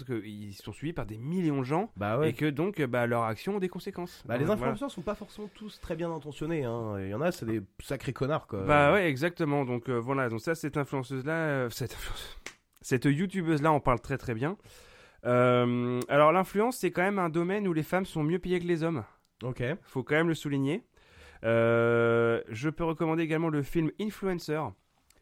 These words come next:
Speaker 2: Ok.
Speaker 1: C'est
Speaker 2: Je
Speaker 1: un,
Speaker 2: sais pas.
Speaker 1: c'est un thriller, en fait, où une, une influenceuse, euh, il lui arrive des choses pas bien sur une, sur une île, euh, une île paradisiaque.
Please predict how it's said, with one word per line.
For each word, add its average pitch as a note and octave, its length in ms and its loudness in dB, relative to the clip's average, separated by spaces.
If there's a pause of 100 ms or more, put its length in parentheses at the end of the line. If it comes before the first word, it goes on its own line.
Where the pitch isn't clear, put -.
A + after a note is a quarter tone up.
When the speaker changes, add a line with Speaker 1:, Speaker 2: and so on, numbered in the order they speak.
(200)
Speaker 2:
Ok. G#2+ 160 -10 (140)
Speaker 1:
C'est - 220 -6
Speaker 2:
Je C3+ 40 0
Speaker 1:
un, C#3+ 320 2 (140)
Speaker 2:
sais - 20 -4
pas. - 100 -8
Speaker 1:
c'est D3 280 -4
un C#3+ 160 2
thriller, D#3+ 440 2
en D#3+ 80 2
fait, C#3+ 300 -2
où C#3 80 -4
une, C3 140 0
une B2+ 360 0
influenceuse, C#3+ 720 -2
euh, G2+ 720 -2 (520)
il A#2 60 -12
lui C3+ 80 0
arrive E3+ 220 0
des D#3+ 80 0
choses F#3+ 240 -2
pas G#3+ 160 -2
bien D#3 320 -4
sur - 420 -10
une, B2 380 -2
sur B2 260 -8
une A#2+ 160 -4
île, C3 180 -4
euh, A2 200 -2
une A#2+ 80 -6
île D3 100 -6
paradisiaque. A#2 720 -6